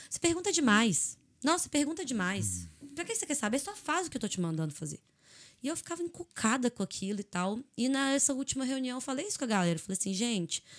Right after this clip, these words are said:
Speaker 1: vocês estão tendo a oportunidade de ser criativo, proativo, movimentação.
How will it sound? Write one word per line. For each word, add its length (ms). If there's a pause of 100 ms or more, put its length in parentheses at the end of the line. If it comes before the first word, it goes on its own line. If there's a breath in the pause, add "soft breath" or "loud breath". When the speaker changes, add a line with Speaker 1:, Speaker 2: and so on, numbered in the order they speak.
(160 loud breath)
Speaker 1:
vocês 80
estão 200
tendo 140
a 20
oportunidade 540
de 40
ser 80
criativo, 640 (640)
proativo, 720 (320)
movimentação. 840